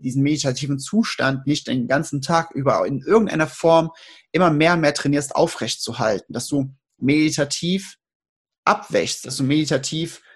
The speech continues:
spazieren gehst, dass du meditativ Auto fährst. Und dann sagen viele, ja, aber Jens, ich kann doch nicht die ganze Zeit einfach immer nur an nichts denken.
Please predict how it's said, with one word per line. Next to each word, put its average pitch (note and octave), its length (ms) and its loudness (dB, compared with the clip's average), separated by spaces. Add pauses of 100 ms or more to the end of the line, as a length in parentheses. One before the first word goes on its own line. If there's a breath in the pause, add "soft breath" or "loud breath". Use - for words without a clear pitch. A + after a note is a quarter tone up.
(220 soft breath)
spazieren F3+ 560 2
gehst, A2+ 160 -2
dass G2 120 -8
du B2+ 60 -2
meditativ C3+ 600 0
Auto G#3 300 4
fährst. - 440 -4 (760)
Und C3+ 80 -2
dann B2+ 100 -2
sagen C3 180 2
viele, B2+ 160 0
ja, C3+ 140 4
aber D3+ 160 2
Jens, C#3+ 200 0
ich - 60 -6
kann D#3 100 2
doch D3 60 2
nicht C3+ 120 -2
die - 60 -6
ganze C#3 220 -2
Zeit - 80 -2
einfach C#3 160 -2
immer C#3 120 0
nur C3+ 120 4
an C#3 80 0
nichts - 280 -2
denken. F3+ 480 -2